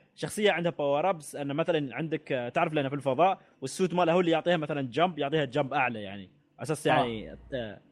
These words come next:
Speaker 1: توصل أماكن عالية فوق. أنت لأنك تحتاج، يعني، في المكان، يعني.
Speaker 2: ت-، ترى حتى في سوبر مترويد حتى برضه تاخذ، آه، جمب أعلى.
Speaker 1: إيه، هي هاي، لكن أنت من، أنت تلعب، يعني.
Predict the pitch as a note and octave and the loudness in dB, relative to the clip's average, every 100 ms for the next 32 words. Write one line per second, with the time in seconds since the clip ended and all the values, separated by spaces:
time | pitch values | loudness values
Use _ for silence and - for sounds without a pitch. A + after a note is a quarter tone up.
0 | _ F3 F3+ E3 F3 E3+ C#3 D#3 C#3+ - | _ 2 4 4 2 2 0 2 0 0
1 | C#3 G#2 - C#3 F3+ D3+ - - G3 F3 | -2 -4 -4 2 2 2 -6 0 4 4
2 | B2+ A2+ A2+ B2 G#2 _ _ _ _ C3+ | 2 -8 -10 -12 -14 _ _ _ _ -6
3 | C3+ D#3 B2 G2 F#2+ F#2 _ _ _ _ | 0 0 -2 -8 -14 -20 _ _ _ _
4 | _ _ - F3+ F3+ F3+ G#3 G#3+ G3+ A3+ | _ _ 10 12 10 0 -2 -8 -10 -12
5 | F3 D3 C#3+ C#3 C3 - D#3 D3 C#3+ C#3 | -6 -6 -6 -6 -8 -6 -6 -2 -2 -2
6 | C#3 C#3+ C3+ B2+ C3 C3 B2+ B2+ - - | -2 -2 -2 -4 -2 0 0 -4 -12 -20
7 | - _ D#3 C#3 C#3 A#2+ A#2+ - - - | -20 _ 0 2 4 2 0 -10 -20 -20
8 | - _ _ _ _ _ _ D3 E3 G3+ | -20 _ _ _ _ _ _ 0 4 6
9 | E3 D#3+ F3 G3 F#3 F3 E3 F3 F3 F3+ | 4 4 0 -2 0 0 0 -2 -2 0
10 | F#3 C#3 A#2 A2 G2 | 0 -2 -2 -8 -10